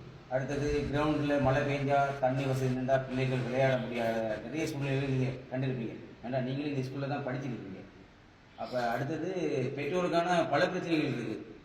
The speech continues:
தண்ணி நின்றா, ஆ, பிரச்சனை சம்பந்தமான தீர்வுகளுக்கு, ஆ, அரசாங்கத்தால எந்த தீர்வும் எடுக்காம பெற்றோர்கள் தான் போய்த்து அந்த சிரமதானங்களை செஞ்சு முன்னெடுத்து வர்றாங்க. இப்ப இந்த செயல் திட்டங்களுக்கான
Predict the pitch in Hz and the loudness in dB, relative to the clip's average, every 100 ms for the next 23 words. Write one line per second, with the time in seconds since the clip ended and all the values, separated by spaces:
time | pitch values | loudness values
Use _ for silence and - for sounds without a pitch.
0 | - 127 139 143 139 139 139 139 135 131 | -2 0 2 2 4 4 6 6 4 0
1 | - - - - 110 110 110 135 135 139 | -8 -12 -14 -10 -6 -6 -4 -6 -6 -4
2 | 131 127 131 131 131 131 131 127 120 113 | -2 0 2 4 4 4 4 4 0 -2
3 | 113 107 104 139 143 143 135 135 151 151 | -4 -4 -6 -6 -2 0 -2 -2 -2 -2
4 | 139 127 - - - 120 120 113 113 131 | 0 -2 -6 -14 -4 0 0 2 0 0
5 | 147 143 139 143 135 131 139 139 135 139 | 0 2 2 2 2 0 0 -2 -2 -2
6 | 135 131 127 135 131 156 156 135 156 151 | 0 0 0 2 2 2 0 -4 -4 -2
7 | 143 143 127 135 131 156 135 127 139 143 | -2 -2 0 -2 -2 -2 -2 -4 -2 0
8 | 139 139 131 131 127 127 139 160 - - | 0 2 2 2 0 0 0 -2 -4 -8
9 | 131 139 135 131 117 107 92 - - - | -4 -2 -2 0 0 -2 -6 -12 -16 -20
10 | - - - - 135 143 135 131 131 165 | -20 -20 -20 -10 -4 2 4 4 2 -2
11 | 180 190 185 165 - 160 160 170 160 151 | 0 2 4 2 0 0 0 0 -2 -2
12 | 151 147 151 156 220 | -4 0 0 2 0